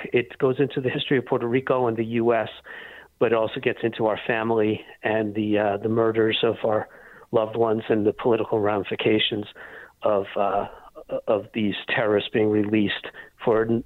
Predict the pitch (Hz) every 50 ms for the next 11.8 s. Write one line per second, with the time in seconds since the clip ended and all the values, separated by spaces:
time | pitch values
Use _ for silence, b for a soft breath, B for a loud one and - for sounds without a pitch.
0 | - _ - - - - - 127 117 113 107 - 123 110 - - - - - -
1 | - - - 123 117 120 113 113 104 - - 120 107 107 104 - - 107 98 98
2 | 104 104 110 - 110 107 B B B B B B B B B B _ - 104 104
3 | 95 101 98 110 101 101 98 101 110 - 117 110 104 107 107 - - - 143 131
4 | 123 113 - - _ _ _ - 123 117 113 - - - 143 127 123 120 120 -
5 | 123 123 127 117 131 117 110 104 - - 123 120 117 117 117 110 107 110 117 110
6 | 110 117 113 113 113 107 95 - - - 110 104 - - 123 123 117 113 113 117
7 | 113 110 - - 113 110 104 104 110 107 104 110 113 110 113 110 107 104 101 -
8 | B B B B B B B B B - - 120 110 110 107 98 104 - - 113
9 | 107 101 107 - - 117 113 107 - - 143 123 113 117 104 - B B B B
10 | B B B B B B - 120 113 113 110 113 110 113 101 - - - 117 113
11 | 120 113 107 107 104 - - - - 127 110 107 107 110 - -